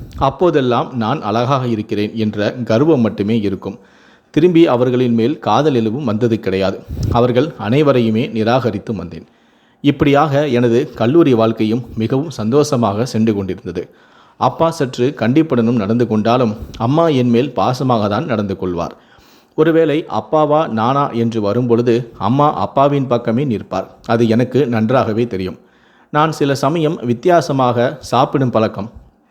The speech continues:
அதனால் அங்குள்ள பெரிய பெரிய உணவகத்தில் ஆர்டர் செய்வதும் வழக்கம். அப்படி ஒரு நாள் உணவு ஆர்டர் செய்யும் பொழுது அதை எடுத்துக்கொண்டு இளைஞன் ஒருவன் வந்தான். அவன் பார்ப்பதற்கு அழகாகவும் நல்ல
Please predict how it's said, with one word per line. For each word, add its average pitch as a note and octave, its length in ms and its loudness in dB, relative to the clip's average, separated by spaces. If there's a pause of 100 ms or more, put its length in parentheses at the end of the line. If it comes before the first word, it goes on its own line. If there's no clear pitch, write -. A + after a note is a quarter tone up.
(640)
அதனால் C3 400 4
அங்குள்ள C3 440 2
பெரிய C#3 300 2
பெரிய C3+ 260 4
உணவகத்தில் A2+ 640 0 (420)
ஆர்டர் D#3 320 2
செய்வதும் A2+ 400 -2
வழக்கம். F2 320 -8 (440)
அப்படி D3 260 0
ஒரு C3+ 220 2
நாள் C3 280 2
உணவு D#3+ 380 2
ஆர்டர் B2 320 2
செய்யும் G#2+ 280 -4
பொழுது A2+ 300 0 (300)
அதை A#2+ 220 2 (160)
எடுத்துக்கொண்டு A#2+ 600 0 (160)
இளைஞன் C3+ 340 2
ஒருவன் G#2 300 0
வந்தான். F2+ 320 -10 (500)
அவன் D3+ 260 2
பார்ப்பதற்கு C#3+ 760 0
அழகாகவும் B2 640 -2 (140)
நல்ல B2+ 300 2